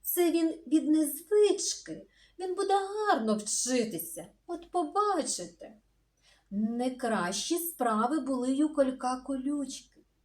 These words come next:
І він не міг сказати «ри» по ведмежому. Замість «р» у нього виходило чогось «хрю». І зі слухом у Колька було погано.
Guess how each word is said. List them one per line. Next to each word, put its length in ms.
І 80
він 600
не 160
міг 180
сказати 760
«ри» 440
по 200
ведмежому. 1080
Замість 880
«р» 920
у 100
нього 320
виходило 580
чогось 640
«хрю». 520
І 240
зі 160
слухом 800
у 140
Колька 480
було 300
погано. 680